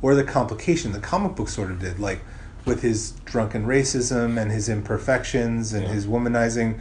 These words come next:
Speaker 1: It got there, but it, it didn't, it didn't completely finish. It would be cool to see that turned into a movie, sort of like a movie that we're gonna talk about with our guest next week.
Speaker 2: Mm-hmm.
Speaker 1: But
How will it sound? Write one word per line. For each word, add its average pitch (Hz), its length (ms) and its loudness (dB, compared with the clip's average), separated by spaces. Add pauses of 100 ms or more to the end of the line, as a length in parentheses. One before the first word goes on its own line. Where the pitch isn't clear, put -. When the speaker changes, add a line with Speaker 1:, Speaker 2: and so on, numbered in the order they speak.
(360)
Speaker 1:
It 127 220 2
got 156 320 8
there, 104 420 0
but 120 140 6
it, 113 180 -2
it 120 160 -2
didn't, 147 300 4
it 127 120 -4
didn't 147 420 2
completely 123 520 0
finish. 107 400 -4 (600)
It 143 100 6
would 160 180 8
be 175 120 2
cool 165 300 6
to 131 60 2
see - 260 2
that 123 240 4
turned 120 320 -2
into 113 280 -4
a 107 40 0
movie, 110 300 -2
sort 123 300 0
of 117 100 -2
like 110 240 0
a 107 60 -2
movie 110 280 0
that 107 120 0
we're 104 120 -4
gonna 101 220 -4
talk 107 340 -4
about 101 400 -4 (540)
with 110 240 0
our 101 160 -2
guest 101 460 -2
next 107 280 -6
week. 95 200 -12 (120)
Speaker 2:
Mm-hmm. 98 280 -6 (260)
Speaker 1:
But 104 300 0